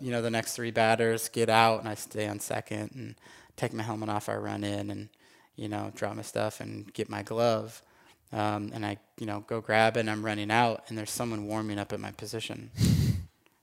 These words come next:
And I was like, and I got out there, and I was like, "Yo, what's up, dude?" And he's like, "Go talk to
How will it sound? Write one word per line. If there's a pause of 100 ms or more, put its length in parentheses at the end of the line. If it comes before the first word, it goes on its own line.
(120)
And
I
was
like, (1700)
and
I
got
out
there,
and
I
was
like, (200)
"Yo,
what's
up,
dude?"
And
he's
like, (1080)
"Go
talk
to